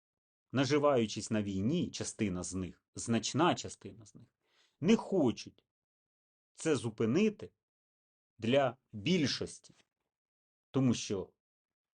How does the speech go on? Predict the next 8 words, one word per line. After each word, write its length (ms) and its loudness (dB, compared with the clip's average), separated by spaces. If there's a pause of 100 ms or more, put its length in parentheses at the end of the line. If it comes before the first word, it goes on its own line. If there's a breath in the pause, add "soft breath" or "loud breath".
(680)
більшість 800 2
ніяк 480 0
не 100 -8
може 220 -8
вплинути 580 -4
на 140 -10
цю 340 -8 (640)
меншість. 680 -6